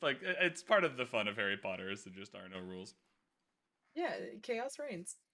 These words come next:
Speaker 1: Right. All right. So at the start of this chapter, believe it or not, you know, uh, for those listening kind of back to back to back, you've gone through about two and a half hours of Rachel and I just memeing on, <laughs> on the book.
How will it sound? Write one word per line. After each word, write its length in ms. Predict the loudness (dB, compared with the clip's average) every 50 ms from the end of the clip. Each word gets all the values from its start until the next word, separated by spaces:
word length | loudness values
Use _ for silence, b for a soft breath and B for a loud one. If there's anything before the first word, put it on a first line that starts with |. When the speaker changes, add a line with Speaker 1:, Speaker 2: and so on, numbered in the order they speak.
| _ _ _ _ _ _ _ -14 0
Speaker 1:
Right. 220 | 4 6 6 6 6 6
All 80 | 6 8
right. 220 | 8 8 8 8
So 80 | 6 6
at 80 | 6
the 80 | 4 6
start 180 | 8 8 8 8
of 60 | 8
this 180 | 4 4 6 6
chapter, 320 | 8 8 8 6 4 2
believe 360 | 4 4 4 6 6 6 8
it 60 | 6
or 80 | 6 6
not, 340 | 6 6 6 6 6 6 4
you 80 | 4
know, 260 | 4 4 4 4 4 4
uh, 240 | 4 4 4 2
for 80 | 2 4
those 240 | 6 6 6 6 6
listening 340 | 6 6 6 6 4 4 6
kind 160 | 6 6 6
of 80 | 6 6
back 260 | 6 6 6 4 2
to 60 | 2
back 200 | 4 4 4 4
to 80 | 4 4
back, 260 | 6 6 6 6 6
you've 140 | -2 -2 4
gone 200 | 6 6 8 8
through 100 | 6 6
about 180 | 6 4 4
two 140 | 2 0 2
and 100 | 4 4
a 20 | 6
half 220 | 6 6 6 8
hours 400 | 8 8 8 6 6 4 2 0
of 160 | -2 -2 0
Rachel 320 | -2 -2 -2 0 -2 -2 -2
and 80 | 0
I 80 | 0 -2
just 180 | -2 -2 -6
memeing 520 | -6 -6 -2 2 2 2 4 2 0 2 0
on, 200 | 0 0 -2 -6 -8 _ -16 -12
<laughs> 100 | -8 -8
on 180 | -6 -2 -2 -4
the 40 | -4
book. 380 | -4 0 6 6 6 6 6